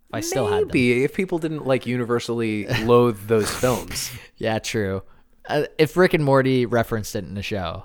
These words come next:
Speaker 1: I would sell them.
Speaker 2: Well, don't give up.
Speaker 1: Yeah.
Speaker 2: It could happen anytime.
Speaker 1: But I,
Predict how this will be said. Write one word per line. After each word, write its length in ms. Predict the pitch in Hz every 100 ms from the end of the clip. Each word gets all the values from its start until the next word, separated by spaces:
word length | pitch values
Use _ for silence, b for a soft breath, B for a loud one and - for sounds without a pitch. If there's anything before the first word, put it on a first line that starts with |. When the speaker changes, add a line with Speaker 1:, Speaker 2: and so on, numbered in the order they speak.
| -
Speaker 1:
I 160 | 101
would 160 | 92 90 - - _
sell 280 | - 95 82
them. 160 | 82 101 _ -
Speaker 2:
Well, 140 | 127
don't 160 | 127 151
give 160 | 151
up. 320 | 143 95 - - 127 _
Speaker 1:
Yeah. 220 | 101 87 87
Speaker 2:
It 40 | -
could 120 | 123
happen 260 | 127 117 110
anytime. 460 | 107 113 113 92 104
Speaker 1:
But 140 | 151
I, 200 | 151 143